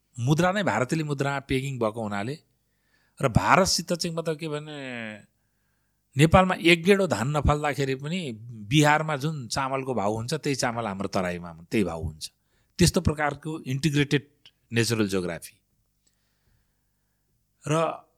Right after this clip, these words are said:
आर्थिक भूगोल। अर्को, मेरिटाइम कनेक्टिभिटी भनेको हाम्रो बे अफ बङ्गाल नै सबभन्दा नजिकको मेरिटाइम कनेक्टिभिटी र प्राकृतिक प-, कनेक्टिभिटी हो। यी सबै स्वार्थ हाम्रो चाहिँ राष्ट्रिय स्वार्थ हुन्, भारतसँग जोडिएका।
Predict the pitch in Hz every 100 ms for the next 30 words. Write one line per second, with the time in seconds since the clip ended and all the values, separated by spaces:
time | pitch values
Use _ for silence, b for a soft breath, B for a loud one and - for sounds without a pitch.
0 | _ - 131 - 123 - _ _ 110 101
1 | 87 82 78 _ _ _ _ - 156 180
2 | 147 143 156 190 185 185 165 156 147 160
3 | 139 143 123 139 127 131 135 110 143 156
4 | 143 135 131 135 170 - 127 117 117 107
5 | 95 98 - 104 98 92 95 90 101 90
6 | - 90 98 117 131 117 113 - - 104
7 | - 101 92 - 82 80 85 76 _ _
8 | b b b b - 196 - 196 220 -
9 | 175 147 156 139 - 101 120 113 123 120
10 | - 117 - 95 95 95 92 95 92 101
11 | 85 80 78 76 71 _